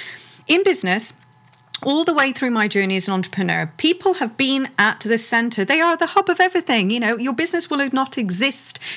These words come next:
if you didn't have customers, if you didn't have, um, clients or even employees within that business. So what do I mean when I talk about deeper connections? Well, I mean that we need to actually just press stop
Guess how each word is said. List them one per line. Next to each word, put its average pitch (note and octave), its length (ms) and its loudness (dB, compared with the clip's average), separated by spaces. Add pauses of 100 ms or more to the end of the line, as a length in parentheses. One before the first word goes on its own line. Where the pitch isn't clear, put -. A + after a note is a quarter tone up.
if A3+ 100 -2
you C4 100 2
didn't A#3+ 160 -2
have A#3+ 140 -2
customers, F#3+ 540 0
if A3+ 100 -2
you C4+ 140 -2
didn't C4 280 -2
have, A#3 380 0 (300)
um, G3+ 300 0 (100)
clients B3 560 0
or G#3+ 320 0
even A#3+ 380 -2
employees A3+ 840 -2
within F3 280 0
that - 200 -4
business. - 460 -4 (320)
So E4 260 0 (720)
what C#4+ 400 0
do F#4 100 -2
I F#4 140 2
mean D4 320 0
when G#3 100 -2
I G3 80 0
talk A3+ 320 -4
about E3+ 320 -2
deeper F#3+ 220 0
connections? G3 440 -2
Well, A#3 120 0
I C4 80 2
mean B3+ 600 -2
that G#3 160 0
we A#3 140 -2
need B3 380 -2
to A3 400 0
actually C#4+ 580 0
just A3+ 560 -2
press G3+ 320 0
stop - 480 0